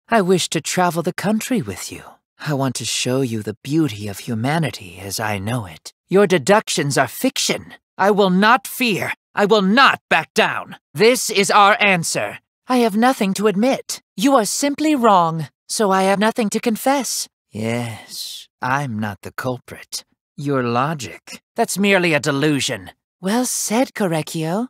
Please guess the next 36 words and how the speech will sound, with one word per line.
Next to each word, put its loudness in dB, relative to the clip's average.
Why -4
must -2
you -4
force -4
your -2
delusions -2
on 0
us? -6
To -2
continue 0
this -2
debate -2
is -6
meaningless. -4
I -2
told 0
you -2
I -4
am -2
not 2
the 0
culprit. 0
So -6
why 4
are 4
you 0
looking 2
at 0
me 2
like 2
that? 2
You're 6
all 8
wrong, 4
not 4
me! 0